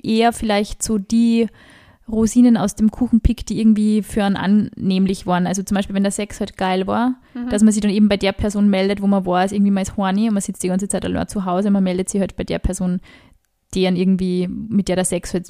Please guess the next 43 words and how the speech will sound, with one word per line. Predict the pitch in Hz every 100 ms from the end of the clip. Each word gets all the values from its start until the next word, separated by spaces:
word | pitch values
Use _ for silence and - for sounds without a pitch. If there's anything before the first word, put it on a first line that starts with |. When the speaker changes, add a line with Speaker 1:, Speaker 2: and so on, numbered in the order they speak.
| -
Speaker 1:
phänomenal | 202 190 196 185 170 180
war. | 175 180 -
Das | 202
andere | 202 208
hat | 196
vielleicht | 208 185
nicht | 208 202
gepasst, | 226 220 226
aber | 202
der |
Sex | 196 175 -
war |
geil. | - - - -
Also | 208
irgendwie | 233 240
so, | 226 226 - - - -
ich |
habe | 240 294
so | 277
das | 254
Gefühl, | 247 - 247 269 285 277 - _ _ _ -
diese | 233 233
ganzen | 226 220 - 320
Fuckboys | - 226 254 - 170 170 208 -
mit | 226 -
zunehmendem | - 294 285 254 233 -
Alter, | 190 277 - - 190 208
also | 202 185
jetzt | 180 - -
Fuckboys | - 190 - 185
anderes | 180 208 -
Thema, | - 220 190
aber | 185 190 - - - _ _ _ - _ -
mit | 214 208
zunehmendem | 277 294 262 226
Alter | - 196 302
haben | 262 233
die | 226
irgendwie | 262 262
so | - 240
eine | 226
genaue | 220 202 185 254
Kategorie, | - 220 214 214 208 220 254